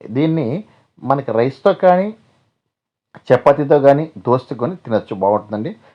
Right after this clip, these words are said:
బ్రేక్ఫాస్ట్కి తినొచ్చు, లంచ్కి తినొచ్చు. ఓకే, మీరు ట్రై చేయండి. నేనైతే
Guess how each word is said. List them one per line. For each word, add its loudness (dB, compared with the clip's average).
బ్రేక్ఫాస్ట్కి -2
తినొచ్చు, -8
లంచ్కి -4
తినొచ్చు. -8
ఓకే, -6
మీరు 0
ట్రై 0
చేయండి. -4
నేనైతే -2